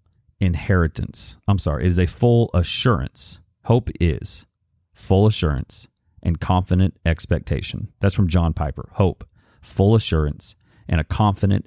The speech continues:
expectation. Do you have that today? Do you have hope, a full assurance, and a confident expectation?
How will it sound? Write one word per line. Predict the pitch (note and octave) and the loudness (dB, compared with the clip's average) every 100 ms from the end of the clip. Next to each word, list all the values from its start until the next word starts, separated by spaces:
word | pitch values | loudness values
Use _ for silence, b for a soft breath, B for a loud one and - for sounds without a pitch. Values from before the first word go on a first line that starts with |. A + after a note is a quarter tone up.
| - | -2
expectation. | E2+ - - - D#2 C#2 D#2+ D#2+ | -2 -2 -6 -4 -6 -4 -4 0
Do | |
you | G2 | 2
have | F#2 F#2 | 4 2
that | F2 F2 | 0 -2
today? | F#2+ F#2 | -2 -2
Do | F2 | 2
you | F#2 | 2
have | F#2 F2+ | 4 2
hope, | F2 F#2 - - _ - | 2 0 -4 -20 _ -6
a | - | -4
full | - G#2 G2 | 0 2 2
assurance, | F2 F2 F2+ E2+ | 2 0 0 0
and | D#2+ | -2
a | |
confident | - F#2 F#2+ - G2 - | -2 -2 0 0 -2 0
expectation? | F2 - - F2+ E2+ E2+ F2+ F2+ | -4 -4 -6 -4 -2 -2 -2 -4